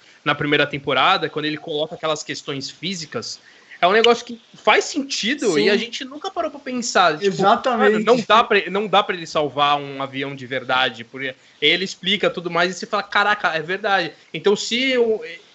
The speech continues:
Speaker 1: eles trazem esse ponto que faz a gente, a gente questionar, que é o, o super-herói, se eles realmente tivessem poder, como eles seriam de verdade? Eu acho
Speaker 2: Sim,
Speaker 1: que
Speaker 2: exato.
Speaker 1: traz muito desse contexto. E como a Marvel é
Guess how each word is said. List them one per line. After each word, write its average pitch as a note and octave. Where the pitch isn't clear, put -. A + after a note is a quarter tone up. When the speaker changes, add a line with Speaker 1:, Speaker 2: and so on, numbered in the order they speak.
Speaker 1:
eles F3+
trazem A3+
esse F#3+
ponto E3+
que -
faz D#3
a D3+
gente, C#3
a C3+
gente D#3
questionar, D#3+
que G3+
é E3+
o, E3
o E3+
super-herói, G#3+
se G#3
eles C#4+
realmente B3+
tivessem F#3+
poder, F3
como D4+
eles A#3
seriam E3+
de D3
verdade? B2+
Eu C3
acho D#3+
Speaker 2:
Sim, G3
Speaker 1:
que D3+
Speaker 2:
exato. C#3+
Speaker 1:
traz F#3+
muito G#3+
desse A3
contexto. F3
E E3+
como A3+
a G#3
Marvel A3+
é G#3+